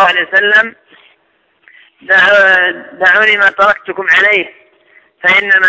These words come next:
أهلك من كان قبلكم كثرة مسائلهم واختلافهم على أنبيائهم". وإذا سأل يسأل سؤال فائدة لا سأل تعنت، فالله ذم اليهود الذين كانوا يسألون سؤال تعنت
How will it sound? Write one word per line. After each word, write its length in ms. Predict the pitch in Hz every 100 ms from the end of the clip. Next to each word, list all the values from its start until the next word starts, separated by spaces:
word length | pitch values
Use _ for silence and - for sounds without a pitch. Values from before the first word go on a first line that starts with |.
| 190
أهلك 320 | 196 190 185 185
من 160 | 180
كان 240 | 175 190 185
قبلكم 520 | 202 202 208 202 202
كثرة 400 | 190 185 180 180
مسائلهم 680 | 175 185 185 196 208 208 190
واختلافهم 640 | - 180 185 196 196 180 185
على 180 | 196
أنبيائهم". 500 | 190 185 214 202 156 - _ _ _ _ _ _ _ _ _ _ -
وإذا 220 | 185 196
سأل 380 | 196 214 208 220
يسأل 460 | 208 196 196 190 196
سؤال 360 | 185 185 170
فائدة 300 | 202 208 202 190
لا 80 |
سأل 340 | 180 185 180 185
تعنت، 480 | 185 185 214 185 - _ _ _ 165
فالله 340 | 170 196 196
ذم 300 | 190 208 202
اليهود 560 | 190 185 180 208 170 170
الذين 360 | 170 170 185
كانوا 380 | 185 175 190 190
يسألون 460 | 180 - 180 185 185
سؤال 340 | 180 180 165
تعنت 420 | 175 170 202 214